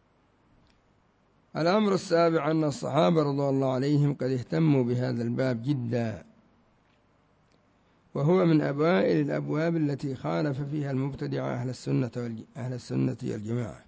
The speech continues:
بل قال أبو قلاب الجرمي رحمه الله: "ما ابتدع رجل بدعة إلا رأى السيف".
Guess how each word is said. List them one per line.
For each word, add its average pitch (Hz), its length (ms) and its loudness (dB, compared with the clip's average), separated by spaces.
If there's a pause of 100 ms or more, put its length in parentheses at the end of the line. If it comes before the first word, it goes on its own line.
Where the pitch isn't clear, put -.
(2250)
بل 160 200 4
قال 185 340 6
أبو 156 340 4
قلاب 147 420 2
الجرمي 135 460 0
رحمه 131 480 0
الله: 139 300 0
"ما 135 120 2
ابتدع 135 560 -2
رجل 135 460 2
بدعة 135 380 0
إلا 131 300 0
رأى 131 160 -2
السيف". - 420 -10